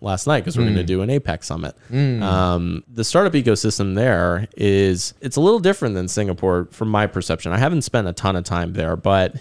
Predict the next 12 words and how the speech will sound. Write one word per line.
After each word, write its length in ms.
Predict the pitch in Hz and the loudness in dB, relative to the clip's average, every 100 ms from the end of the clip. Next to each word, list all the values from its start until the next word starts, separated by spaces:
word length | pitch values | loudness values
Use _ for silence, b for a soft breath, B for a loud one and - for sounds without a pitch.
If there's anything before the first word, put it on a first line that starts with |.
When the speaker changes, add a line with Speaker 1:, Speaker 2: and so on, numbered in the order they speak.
| B B | B B
Speaker 1:
you 140 | 113 | -2
know, 160 | 95 82 | 0 0
I 80 | |
think 340 | 98 147 123 - B B | 0 -2 -2 -8 B B
people 280 | 147 143 117 | -6 -2 0
looking 300 | 107 110 101 | 0 -2 -2
at 140 | 90 | 0
Asia, 500 | 92 95 90 82 90 - | 0 0 -2 -4 -4 -2
any 180 | 147 170 | 0 0
company, 420 | 123 110 95 85 | 0 -2 -4 -6
it's 160 | 82 | -4
like, 240 | 101 90 | -2 -2